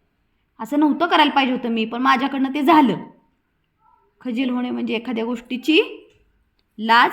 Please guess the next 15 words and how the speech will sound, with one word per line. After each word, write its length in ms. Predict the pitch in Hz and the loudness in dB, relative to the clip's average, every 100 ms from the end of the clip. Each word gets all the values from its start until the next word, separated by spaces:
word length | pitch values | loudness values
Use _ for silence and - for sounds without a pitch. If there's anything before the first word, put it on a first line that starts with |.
| - - _ - | -4 -16 _ -10
वाटणे. 400 | 208 196 202 190 180 285 | -6 -6 -8 -12 -8 -4
पुढं, 180 | 311 - - _ _ _ _ _ _ _ _ _ - | -2 -2 -10 _ _ _ _ _ _ _ _ _ -4
खडे 280 | 320 415 427 | 0 2 4
चारणे 460 | 453 392 392 370 | 4 4 4 2
म्हणजे 320 | 302 294 349 415 - _ - | 2 2 2 -2 -6 _ 0
पराभव 400 | 320 349 392 403 | 4 6 6 6
करणे. 580 | 403 285 196 175 - _ _ _ - | 6 2 0 -4 -12 _ _ _ -6
खडे 220 | 277 302 | -2 0
चारणे 320 | 320 320 320 | 2 4 6
म्हणजे 580 | 320 302 339 440 - - _ _ _ _ _ | 8 8 6 0 -6 -20 _ _ _ _ _
पराभव 360 | 247 233 226 269 | -4 0 0 -2
करणे. 420 | 262 190 180 175 - _ _ _ _ _ _ _ _ _ | -6 -8 -6 -8 -12 _ _ _ _ _ _ _ _ _
आपण 440 | - 240 302 311 403 - - _ _ - | -4 -2 2 2 2 -4 -16 _ _ -12
वर्ल्ड 280 | 247 254 247 | -4 -4 -4
कपमध्ये 760 | 285 277 262 240 254 330 403 | -6 -6 -4 -2 0 0 -2